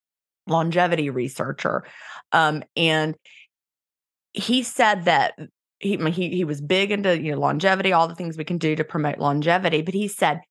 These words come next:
the number one tool in our toolbox for increasing longevity is fasting. And so when, when scientific researchers of this caliber, I mean, we're not talking about, you know, an influencer on Instagram or me,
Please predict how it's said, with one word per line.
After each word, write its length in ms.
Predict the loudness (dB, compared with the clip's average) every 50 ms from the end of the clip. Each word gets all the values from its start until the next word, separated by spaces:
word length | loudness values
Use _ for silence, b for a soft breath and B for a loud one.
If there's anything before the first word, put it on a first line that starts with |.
| _ -8
the 200 | -4 -2 0 0
number 500 | 0 2 2 0 0 0 -2 -2 -2 0
one 340 | 0 0 0 0 0 -2 -2
tool 360 | -2 -2 0 0 2 2 0
in 80 | 0 0
our 140 | -2 -2
toolbox 680 | -2 -2 -2 -2 0 2 2 2 2 0 -2 -6 -16 -10
for 240 | -2 0 2 2 2
increasing 500 | 0 -2 -4 -2 -2 -4 -4 -2 -2 0
longevity 680 | 2 2 2 2 0 0 0 0 0 0 -2 -4 -6 _ _ _ _ _ -2
is 280 | -2 -2 -2 -6 -14 _ _ _
fasting. 500 | -2 -2 0 -2 -2 -6 -10 -10 -10 -10 _ _ _ _ _ _ _ _ _ _ _ B B B B -2
And 120 | 0 0
so 140 | 2 2 2
when, 220 | 2 2 0 -2 -2 -4
when 220 | -2 -2 -2 -2 0
scientific 920 | 0 0 0 0 -2 -4 -4 -4 -4 -2 0 0 0 0 -4 _ -20 B B B B B -4
researchers 720 | -2 0 0 0 0 0 0 0 0 2 0 -2 -2 0
of 240 | -2 -2 -2 0 -2
this 180 | -2 -2 -4
caliber, 720 | -10 -6 -2 0 2 2 2 2 2 0 -2 -2 -4 -6 _ _ _ _ _ _ -4
I 60 | -2
mean, 140 | 0 2 2
we're 100 | 2 2
not 160 | 2 2 0
talking 280 | 0 0 0 0 0 0
about, 260 | 2 2 2 2 0
you 60 | -2
know, 140 | -2 0 0
an 140 | 0 0 -2
influencer 680 | -4 -4 -4 -4 -2 -2 -2 -2 -2 -2 0 2 2
on 100 | 4 4
Instagram 720 | 2 0 -2 -4 -6 -4 -2 0 0 0 0 0 0 0
or 120 | 0 0 2
me, 400 | 2 2 2 2 2 -2 -4